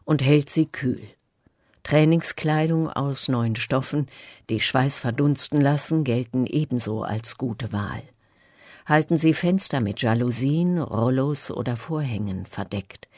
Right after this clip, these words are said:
Denken Sie daran, wie sich ein verschlossenes Auto aufheizt,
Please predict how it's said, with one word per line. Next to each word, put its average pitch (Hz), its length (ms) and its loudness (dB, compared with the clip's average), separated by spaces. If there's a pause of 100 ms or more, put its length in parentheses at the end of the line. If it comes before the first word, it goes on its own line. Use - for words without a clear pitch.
(800)
Denken 156 360 6
Sie 175 180 6
daran, 165 680 4
wie 170 160 2
sich 185 340 -2
ein 151 160 2
verschlossenes 127 880 0
Auto 135 400 0
aufheizt, 151 880 -4